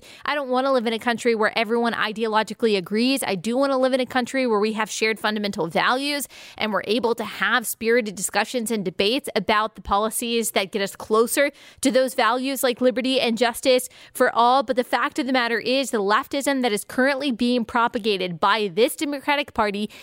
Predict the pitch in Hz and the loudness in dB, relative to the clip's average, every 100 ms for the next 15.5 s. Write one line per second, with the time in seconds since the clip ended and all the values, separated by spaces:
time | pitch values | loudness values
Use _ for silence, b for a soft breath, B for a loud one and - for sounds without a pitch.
0 | B 240 269 269 285 247 247 247 269 269 | B 2 2 2 0 0 0 2 0 0
1 | 247 202 202 226 B B B 214 208 - | 0 0 0 -4 B B B 2 2 0
2 | - 254 - 285 415 - 285 - - 240 | -2 -2 0 0 0 -2 -4 -2 0 0
3 | 269 220 285 - 311 320 - 202 - - | 0 0 -2 0 0 0 0 -2 -4 -16
4 | B B - 285 - 277 269 302 - - | B B -2 0 0 -2 0 0 -2 -4
5 | 339 262 233 262 277 - 175 185 240 - | -2 0 0 0 -2 -4 -4 -4 -4 -8
6 | _ _ _ _ _ _ _ - 277 254 | _ _ _ _ _ _ _ -4 0 0
7 | 240 - 262 233 165 - b b 285 247 | 0 0 2 0 -4 -12 b b -2 0
8 | 285 247 233 262 311 302 - 226 202 240 | -2 0 0 0 0 0 0 -2 2 2
9 | 254 - - 254 233 285 320 208 190 - | 2 0 0 2 4 4 2 -2 -4 -4
10 | - 247 - 240 339 233 196 226 285 277 | -2 -2 0 -2 0 -2 0 -2 0 0
11 | 254 226 262 302 294 262 302 - 311 311 | 0 0 0 0 -2 -2 -2 0 0 2
12 | 254 202 294 392 - - B B 247 226 | 0 2 2 2 -2 -18 B B 0 0
13 | 214 190 208 302 302 254 233 269 339 269 | -2 -2 -2 0 0 0 2 4 2 0
14 | 294 277 269 254 196 220 269 330 262 262 | 0 2 0 -2 -4 0 2 2 4 2
15 | 214 269 - 214 180 | 2 -2 -2 -2 -4